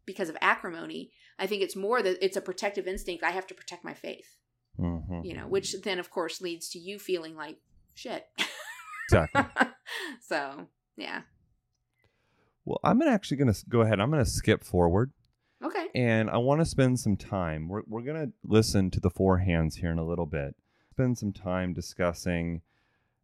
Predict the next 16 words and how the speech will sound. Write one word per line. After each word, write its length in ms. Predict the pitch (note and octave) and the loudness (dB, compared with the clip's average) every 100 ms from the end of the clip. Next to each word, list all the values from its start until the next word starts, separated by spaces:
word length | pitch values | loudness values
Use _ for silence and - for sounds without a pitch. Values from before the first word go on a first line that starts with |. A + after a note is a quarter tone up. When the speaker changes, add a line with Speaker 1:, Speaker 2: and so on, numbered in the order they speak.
| - | -2
Speaker 2:
maybe 540 | G#2 A2+ A#2 A2+ G#2+ - | 4 6 6 6 4 0
the 140 | F#2+ | -4
things 640 | - A2+ A#2 A#2+ A#2+ A#2 | 2 6 8 8 6 4
that 140 | - E2+ | 2 0
you 120 | G2 | 2
might 360 | F#2 F#2 G2 - _ - | 4 4 2 -4 _ -2
wanna 240 | G#2 F#2+ | 2 4
look 240 | F2+ F#2 - | 4 2 0
out 240 | E2+ - | -4 -6
for, 520 | - B2+ B2+ C3 C3 - _ - | -2 0 0 -2 -6 -14 _ 0
things 360 | G#2+ G#2+ G#2 | 0 2 0
that 160 | G#2 - | -2 -2
might 280 | F#2+ G2+ - | -2 -2 -2
be 180 | G2+ F#2+ | -2 0
a 80 | |
sign 800 | D#2+ - - E2 E2+ F#2+ A#2 C3+ | -2 -2 2 4 4 2 2 0